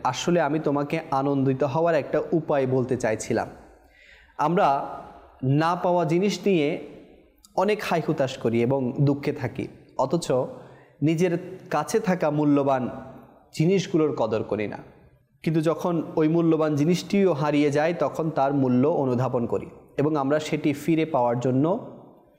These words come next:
অনর্থক দাবি মানার জন্য প্রস্তুত হয়ে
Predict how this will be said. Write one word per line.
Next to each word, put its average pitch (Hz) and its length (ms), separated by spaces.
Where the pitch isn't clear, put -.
অনর্থক 170 540
দাবি 135 260
মানার 131 320
জন্য 156 320
প্রস্তুত 143 440
হয়ে 117 220